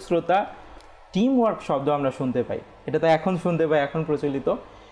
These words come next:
কিন্তু নবী করিম সাল্লাল্লাহু তাআলা আলাইহি ওয়া আলিহি ওয়াসাল্লামের জীবনী থেকে সেই, আহ, শত শত বছর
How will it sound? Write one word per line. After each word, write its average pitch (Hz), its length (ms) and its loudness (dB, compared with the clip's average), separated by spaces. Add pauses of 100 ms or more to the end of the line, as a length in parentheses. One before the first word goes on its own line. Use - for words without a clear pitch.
(140)
কিন্তু 143 200 -2
নবী 143 360 2
করিম 151 300 0
সাল্লাল্লাহু 147 600 0
তাআলা 147 280 2
আলাইহি 147 400 2
ওয়া 147 160 2
আলিহি 143 300 0
ওয়াসাল্লামের 143 600 0
জীবনী 127 360 0
থেকে 151 480 0 (380)
সেই, 170 480 0 (340)
আহ, 123 220 2 (140)
শত 170 280 0 (100)
শত 147 520 2
বছর 131 440 0